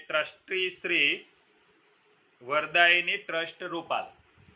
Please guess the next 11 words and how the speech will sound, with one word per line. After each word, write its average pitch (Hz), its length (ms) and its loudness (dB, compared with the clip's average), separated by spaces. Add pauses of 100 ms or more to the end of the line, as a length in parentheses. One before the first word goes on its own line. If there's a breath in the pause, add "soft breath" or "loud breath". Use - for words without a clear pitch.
(360)
આ 135 100 2
બધાને 170 540 6
નકલ 170 380 0
સાથેની 160 560 0
આ 156 200 4
નોટિસ 156 500 0
એમણે 143 260 2
ગઈકાલે 143 680 4
પાઠવી 131 640 2
છે. 107 180 -8 (800)
નોટિસની 175 920 4